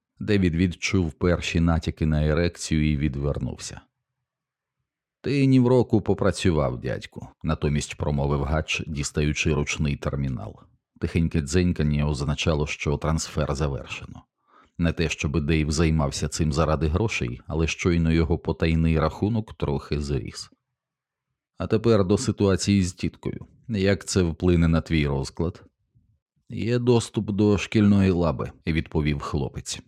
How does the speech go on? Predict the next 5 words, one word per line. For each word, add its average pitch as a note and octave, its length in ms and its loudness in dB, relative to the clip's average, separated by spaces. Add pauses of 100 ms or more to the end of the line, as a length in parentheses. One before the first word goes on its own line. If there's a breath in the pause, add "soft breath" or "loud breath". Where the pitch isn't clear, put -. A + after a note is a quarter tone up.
«Можу B2+ 340 2
зарезервувати F#2+ 880 2
там E2 240 0
більше D2+ 360 -2
часу. - 440 -10